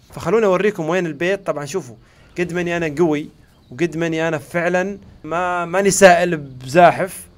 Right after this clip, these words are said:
بنيت البيت قريب من زاحف. تشوفون الآن وين البيت. شوفوا، مو بس يا شباب بنيت البيت، روضت ديناصورات، سويت لي أسلحة.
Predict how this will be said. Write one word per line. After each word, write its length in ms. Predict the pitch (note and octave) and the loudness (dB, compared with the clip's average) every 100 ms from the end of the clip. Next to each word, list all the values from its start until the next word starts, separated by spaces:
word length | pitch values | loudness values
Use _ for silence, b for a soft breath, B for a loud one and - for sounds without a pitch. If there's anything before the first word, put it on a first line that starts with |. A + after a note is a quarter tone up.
| - - - | -20 -20 -14
بنيت 280 | E3+ G3+ G3 | -6 -4 -4
البيت 340 | E3 F#3+ - | -2 -2 -2
قريب 180 | F3+ G3+ | -4 -2
من 100 | F3+ | -4
زاحف. 360 | A#2+ A2 G#2+ - | -8 -12 -14 -14
تشوفون 300 | E3 G#3 D3+ | -4 -2 -2
الآن 300 | D3+ E3+ D3+ | -2 -4 -4
وين 160 | C#3+ | -6
البيت. 320 | B2 A#2 - - - | -10 -14 -16 -20 -20
شوفوا، 300 | - C#3 D3 | -12 -12 -8
مو 120 | F#3+ | -6
بس 260 | B3+ C4+ A#3+ | 2 0 2
يا 60 | |
شباب 580 | G#3+ F#3 F#3 G3 F#3 C#3 | -4 0 4 4 4 -2
بنيت 280 | D3 D#3 C3+ | -6 -6 -8
البيت، 340 | A#2 A2+ G2+ - B2+ - _ - A3 | -14 -16 -16 -20 -20 -20 _ -14 -6
روضت 400 | B3+ C4 - - | 0 0 0 -4
ديناصورات، 720 | D#3 D3+ C#3 C3+ A#2+ G#2 - | -6 -6 -6 -6 -6 -10 -16
سويت 460 | - C4+ G3+ - E3+ | -12 -2 0 -2 -6
لي 140 | - | -6
أسلحة. 720 | E3 C3+ C3+ B2 B2 A#2 A2 | -8 -8 -12 -12 -12 -12 -16